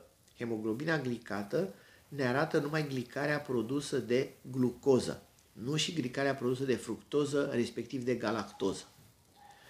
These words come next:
Și de ce este important să știm acest lucru? Deoarece fructoza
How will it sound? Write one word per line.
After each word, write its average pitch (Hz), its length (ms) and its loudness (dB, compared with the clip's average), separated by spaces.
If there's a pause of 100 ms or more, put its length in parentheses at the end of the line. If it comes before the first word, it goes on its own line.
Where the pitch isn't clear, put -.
(380)
Și - 140 -12
de 123 120 2
ce 180 120 6
este 185 160 4
important 127 520 2
să 107 100 -6
știm 123 220 -6
acest 101 360 -6
lucru? 127 240 -4
Deoarece 139 440 0
fructoza 156 1000 0